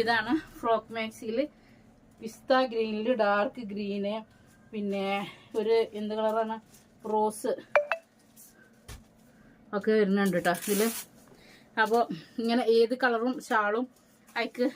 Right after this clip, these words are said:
മാച്ച് ആകും. പിന്നെ നമ്മളെ ഇതൊക്കെ മാച്ച് ആയ ഷാൾ ഞങ്ങൾ എടുത്തിരുന്നു. വേണ്ട,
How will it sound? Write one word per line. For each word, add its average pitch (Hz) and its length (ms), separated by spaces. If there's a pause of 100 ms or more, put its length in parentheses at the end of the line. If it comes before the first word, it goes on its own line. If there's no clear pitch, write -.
(260)
മാച്ച് 208 400 (240)
ആകും. 180 280 (580)
പിന്നെ 226 160
നമ്മളെ 226 220 (1300)
ഇതൊക്കെ 214 260
മാച്ച് 226 260
ആയ 220 160
ഷാൾ 220 200
ഞങ്ങൾ 214 160 (120)
എടുത്തിരുന്നു. 175 400 (960)
വേണ്ട, 170 240